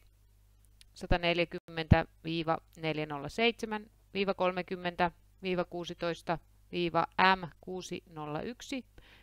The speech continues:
sekä osaa tilasta sataneljäkymmentä viiva neljänolla seitsemän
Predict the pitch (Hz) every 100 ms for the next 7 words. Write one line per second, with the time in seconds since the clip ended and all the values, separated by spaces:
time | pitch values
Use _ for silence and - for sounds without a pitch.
0 | _ - 240 220 185 - 190 170 175 170
1 | 165 - 165 - - 170 165 175 208 202
2 | 196 202 185 180 185 180 - _ _ _
3 | - 180 170 170 165 160 156 156 - 233
4 | 220 214 202